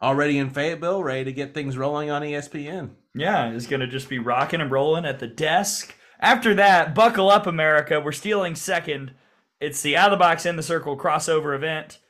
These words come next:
Speaker 2: with Victor Anderson and Eric Lopez as we do our usual yearly roundtable discussion about all things softball.
Speaker 1: Yep, the return of the home and home, and I'm happy to be here for this one. So
Speaker 2: Yes.
Speaker 1: it's gonna be a lot of fun.
Speaker 2: Well done, Tom.
Speaker 1: Thank you.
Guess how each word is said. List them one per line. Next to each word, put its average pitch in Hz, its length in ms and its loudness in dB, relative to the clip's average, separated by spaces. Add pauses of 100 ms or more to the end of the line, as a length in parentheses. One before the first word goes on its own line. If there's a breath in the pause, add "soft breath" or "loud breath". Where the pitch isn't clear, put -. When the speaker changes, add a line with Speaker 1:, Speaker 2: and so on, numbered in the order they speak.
(240)
Speaker 2:
with 135 180 -6
Victor 151 240 0
Anderson 139 480 -4
and 127 100 -8
Eric 120 240 -4
Lopez 143 480 -4
as 127 180 -12
we 135 120 -8
do 139 120 -2
our 127 120 2
usual 143 580 -4
yearly 160 460 -2
roundtable 143 720 -4
discussion 120 680 -6 (180 loud breath)
about 123 220 -2
all 120 140 2
things 117 280 -6
softball. - 440 -14
Speaker 1:
Yep, 95 220 -10
the 120 100 -4
return 147 380 -2
of 143 60 -2
the 131 100 0
home 156 180 -2
and 139 100 -4
home, 151 280 -2
and 117 100 -6
I'm 107 140 -8
happy 127 220 -6
to 117 40 -12
be 135 220 -4
here 113 160 -4
for 98 100 -14
this 90 180 -12
one. 78 240 -20
So 104 180 -6
Speaker 2:
Yes. 120 240 0
Speaker 1:
it's - 100 -10
gonna 123 100 -4
be 113 100 -6
a 113 40 -6
lot 107 160 -2
of 98 60 -12
fun. 92 260 -10
Speaker 2:
Well 165 200 2
done, 135 300 -2
Tom. 110 380 -8
Speaker 1:
Thank 123 260 -2
you. 92 140 -12